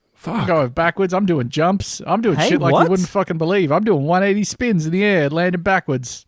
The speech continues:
Speaker 3: No, you're not. That's
Speaker 2: Yes,
Speaker 3: not
Speaker 2: I fucking
Speaker 3: true.
Speaker 2: am. This
Speaker 3: That's
Speaker 2: body
Speaker 3: not
Speaker 2: becomes unbelievable.
Speaker 3: No, this is, I can't tell right
Speaker 2: No,
Speaker 3: now.
Speaker 2: I'm being deadly serious. This is the one time in my life I feel physically comfortable in my body. You put
Speaker 1: My
Speaker 2: me on the
Speaker 1: God.
Speaker 2: ice.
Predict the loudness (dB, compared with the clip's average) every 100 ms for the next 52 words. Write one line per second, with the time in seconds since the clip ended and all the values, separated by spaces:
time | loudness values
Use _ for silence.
0 | -6 -2 -2 -2 -6 -8 -8 -8 -8 -8
1 | -6 -2 -2 -2 -6 -2 -2 0 0 -2
2 | -2 -6 -2 0 4 4 4 2 -2 2
3 | 2 2 -2 -8 _ _ -4 -2 -2 -2
4 | -2 -2 -2 0 2 2 2 0 -2 -4
5 | -6 -6 -10 -4 -4 -4 -8 -8 -4 0
6 | 2 0 0 2 2 2 2 4 2 2
7 | 0 2 0 0 0 2 2 0 -2 -10
8 | -6 -4 -2 0 0 0 -2 -2 0 2
9 | 2 2 -2 -4 -4 -2 -2 -2 -6 -2
10 | -4 -2 -4 -4 -2 -2 0 0 -2 -6
11 | -20 _ _ -6 -2 0 0 2 2 2
12 | 2 2 -2 -8